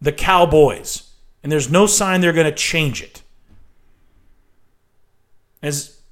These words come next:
we know, it's probably bothers people every time they see boy or girl mentioned as a specific gender,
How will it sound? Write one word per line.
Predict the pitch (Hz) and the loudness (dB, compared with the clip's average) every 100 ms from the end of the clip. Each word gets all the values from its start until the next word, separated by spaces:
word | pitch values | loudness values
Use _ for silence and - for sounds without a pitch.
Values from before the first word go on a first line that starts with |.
| _ _ - | _ _ -10
we | 160 165 | -4 0
know, | 175 202 | 2 2
it's | 175 | 2
probably | - - 165 170 165 170 | -2 0 0 2 0 2
bothers | 147 151 156 151 | 2 4 4 0
people | 147 160 156 143 | -2 -6 -4 -2
every | 151 143 | -2 -2
time | 143 156 160 143 | -4 -4 -2 -2
they | 127 | -4
see | 123 - 127 120 110 - _ _ _ _ _ _ _ | -4 -4 -6 -8 -10 -16 _ _ _ _ _ _ _
boy | 101 139 156 151 | 0 4 6 4
or | |
girl | 127 147 147 | 2 2 2
mentioned | 135 151 175 - 80 - _ _ _ _ _ _ _ _ _ - | 2 0 0 -2 -10 -20 _ _ _ _ _ _ _ _ _ -10
as | 135 131 | -6 -4
a | |
specific | - - 131 160 151 147 | -6 -2 -2 0 -2 -6
gender, | 120 156 160 135 - | -4 0 0 -2 -8